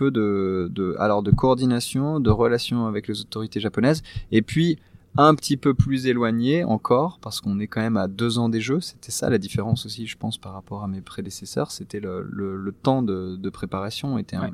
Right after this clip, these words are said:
Speaker 1: un petit peu plus long. Et, euh, et il fallait aussi, euh, et c'était une des difficultés,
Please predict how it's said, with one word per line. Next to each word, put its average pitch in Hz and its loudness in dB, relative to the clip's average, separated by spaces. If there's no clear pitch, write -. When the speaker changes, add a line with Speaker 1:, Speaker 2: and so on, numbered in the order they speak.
Speaker 1:
un 101 -6
petit - -6
peu 123 0
plus 110 2
long. 135 6
Et, 123 4
euh, 53 -4
et 104 0
il 101 0
fallait 110 2
aussi, 123 2
euh, 87 -2
et 98 -2
c'était - 0
une 104 4
des 95 2
difficultés, 101 -2